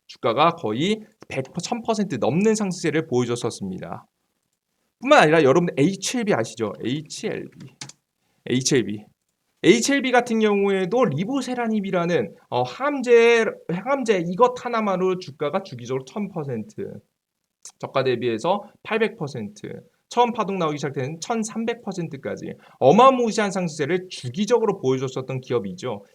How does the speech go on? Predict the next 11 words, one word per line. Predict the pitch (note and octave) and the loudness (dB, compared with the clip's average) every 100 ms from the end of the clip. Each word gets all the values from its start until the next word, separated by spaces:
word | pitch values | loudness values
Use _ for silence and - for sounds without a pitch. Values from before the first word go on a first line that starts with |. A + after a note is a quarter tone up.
| - | -8
이 | A#2+ | 2
에이치엘비라는 | C3+ F#3+ F#3 A3+ G3 E3+ D#3 C#3+ C#3 | 2 2 -2 0 2 2 -2 -2 -4
기업들과 | C3 - A#2 C#3 | -6 -6 -4 -4
같이 | A2 F#2 - A#2+ - - _ | -4 -10 -6 -6 -6 -16 _
꾸준하게 | C4 A3+ A#3 F#3 F#3+ G3+ - | -10 -4 0 2 2 -2 -6
주가의 | - - B2+ A#2+ | -4 2 2 0
파동을 | - A#3+ C4+ B3+ | -6 -4 -2 -2
만들어낼 | D#3+ A#2+ B2 A#2 | -2 -2 -4 -6
수 | G#2 | -8
있다는 | G#2 C3 A#2 A2 | -4 -2 0 -2
점을 | G2+ A#2 A3+ | -2 2 2